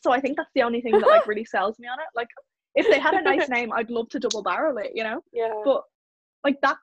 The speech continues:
Speaker 1: that could sell me. If they were like,
Speaker 2: Mine's, yeah.
Speaker 1: "Shauna, will you take my name and not marry me?" I'd be like, "Okay, sure.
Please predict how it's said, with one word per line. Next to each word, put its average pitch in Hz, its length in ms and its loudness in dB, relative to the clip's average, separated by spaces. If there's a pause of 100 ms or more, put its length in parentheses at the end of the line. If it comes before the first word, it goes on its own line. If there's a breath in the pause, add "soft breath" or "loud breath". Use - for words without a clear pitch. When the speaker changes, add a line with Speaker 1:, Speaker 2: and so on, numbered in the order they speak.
(100)
Speaker 1:
that 320 160 0
could - 160 -4
sell 262 240 -2
me. 208 160 -10
If 226 120 -12
they 262 100 0
were 285 100 -2
like, 240 140 0
Speaker 2:
Mine's, 311 340 -10 (540)
yeah. 208 340 -14
Speaker 1:
"Shauna, 233 380 -2
will 226 220 0
you 220 420 -6 (260)
take 226 240 -8
my 208 120 -6
name 196 360 -8
and 208 120 -8
not 196 160 -4
marry 180 220 -4
me?" 165 120 -10
I'd - 100 -8
be - 60 -12
like, 185 140 -10
"Okay, 226 280 -16
sure. - 200 -18